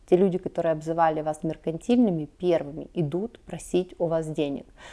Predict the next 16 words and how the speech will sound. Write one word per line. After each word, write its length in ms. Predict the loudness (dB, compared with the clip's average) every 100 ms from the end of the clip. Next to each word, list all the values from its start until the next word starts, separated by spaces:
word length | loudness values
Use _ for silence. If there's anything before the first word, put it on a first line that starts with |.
| -12 -4
Так 140 | -2
кто 220 | 6 6
же 120 | 8
является 460 | 4 4 2 2 -2
меркантильным? 880 | -2 -2 -6 -4 2 2 0 -6 -12 -20 _
Вы, 400 | 0 6 8 6 -2 _ -4
который 320 | 0 0 -2
работает 560 | -4 2 2 4 0 0
над 180 | -4 -4
собой, 320 | -2 0 -2
который 340 | -4 -6 -4
развивается, 680 | -6 -6 0 6 6 4 -2
который 320 | -8 -2 -2
хочет 320 | -2 -4 -4
больше 340 | -2 -2 -2 -4
зарабатывать 680 | 0 2 6 4 4 -4